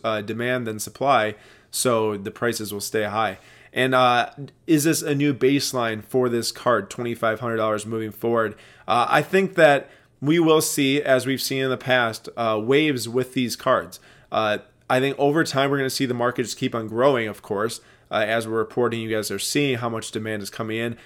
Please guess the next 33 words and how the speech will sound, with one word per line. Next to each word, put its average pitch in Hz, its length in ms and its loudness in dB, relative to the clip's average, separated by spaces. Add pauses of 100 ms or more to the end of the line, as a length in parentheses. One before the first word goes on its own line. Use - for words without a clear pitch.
(140)
I - 60 -6
think 131 240 -4
we'll 120 140 2
have 107 100 -4
definitely 127 320 0
more 120 240 0
of 120 80 0
that 117 140 -4
to 110 80 -6
come 123 280 -4
as 113 220 -4
more 117 180 -4
people 117 300 -6
start 113 220 -6
to 107 60 -6
learn 135 200 -2
about 139 300 4
it, 135 160 0 (320)
uh, 113 80 0
learn 113 200 -2
how 120 220 0
to 131 80 4
invest, 127 420 2
and 120 80 -6
also 135 380 0
build 123 240 0
up 113 120 -4
their 107 120 -2
collections. 113 560 0
That's 113 160 -4
a 110 60 -4
huge 131 320 -4
thing, 107 240 -4